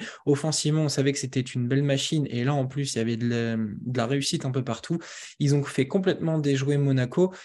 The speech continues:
Ils ont fait déjouer Mike James sans tu-, utiliser de box and one. Donc là, il faut, il, il pourra pas venir pleurer. Euh, dans une Stark Arena qui était, euh,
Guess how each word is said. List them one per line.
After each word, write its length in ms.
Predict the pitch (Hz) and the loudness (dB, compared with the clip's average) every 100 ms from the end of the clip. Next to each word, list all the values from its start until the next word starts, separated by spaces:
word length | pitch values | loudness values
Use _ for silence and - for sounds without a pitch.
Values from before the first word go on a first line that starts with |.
| - | -4
Ils 120 | 139 | -2
ont 60 | 143 | -2
fait 160 | - 139 | 0 2
déjouer 320 | 135 131 135 | 2 4 4
Mike 240 | 151 156 | 4 2
James 180 | 160 151 | 2 0
sans 200 | - 190 | 0 -2
tu-, 240 | 190 170 | 0 0
utiliser 560 | 139 160 - 160 147 151 | 2 0 -2 -2 2 2
de 60 | 135 | 4
box 280 | 139 - | 0 2
and 160 | 139 143 | 2 2
one. 220 | 147 131 | 2 2
Donc 240 | 120 113 - | 0 -4 0
là, 240 | 143 - | 0 0
il 140 | 120 107 | -4 -4
faut, 160 | 120 113 | -2 2
il, 140 | 131 127 | 4 4
il 80 | 123 | 0
pourra 240 | 123 110 | 0 0
pas 140 | 165 | 0
venir 240 | 165 160 - | 0 -2 0
pleurer. 340 | 139 123 156 - - - - | 0 2 0 -2 -12 -14 -6
Euh, 760 | 131 127 127 120 120 117 113 113 - | 0 2 2 2 0 0 -2 -4 -2
dans 240 | 131 143 | 2 2
une 160 | 147 143 | 2 -2
Stark 360 | - 156 151 | 0 2 4
Arena 440 | 147 139 139 143 143 | 4 4 4 2 0
qui 100 | 131 | -2
était, 380 | 113 135 131 | -2 2 4
euh, 80 | 117 | 2